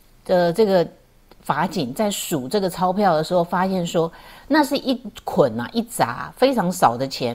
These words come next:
很扁，所以每一张都是两千块。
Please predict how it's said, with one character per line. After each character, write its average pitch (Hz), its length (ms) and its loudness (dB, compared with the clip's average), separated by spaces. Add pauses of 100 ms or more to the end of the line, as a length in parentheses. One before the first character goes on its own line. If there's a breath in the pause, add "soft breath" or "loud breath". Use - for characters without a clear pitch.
(840)
很 185 240 0
扁， 170 260 0 (720 soft breath)
所 - 160 2
以 - 80 4 (120)
每 185 140 0
一 247 140 2
张 233 220 4
都 226 120 6
是 226 160 2
两 147 200 0
千 165 240 -2
块。 156 260 -4